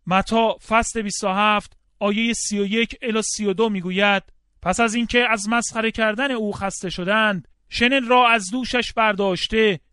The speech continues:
لباس خودش را به او پوشانیدند و او را بردند تا اعدام کنند. در راه به مردی از اهالی قیروان واقع در شمال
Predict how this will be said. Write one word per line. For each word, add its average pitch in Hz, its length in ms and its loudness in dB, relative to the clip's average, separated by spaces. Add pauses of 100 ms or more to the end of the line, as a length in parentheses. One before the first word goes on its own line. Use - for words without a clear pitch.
لباس 262 560 2
خودش 240 580 -2
را 214 140 2
به 180 120 -2
او 240 220 -4
پوشانیدند 220 960 0 (240)
و 190 180 0
او 262 160 -4
را 233 180 4
بردند 262 760 2 (220)
تا 233 260 2
اعدام 226 460 4
کنند. 139 540 -10 (300)
در 220 180 4
راه 254 360 2
به 247 120 0
مردی 254 440 0
از 226 300 -2
اهالی 226 520 0
قیروان 226 600 -2
واقع 226 320 0
در 240 160 2
شمال 233 520 0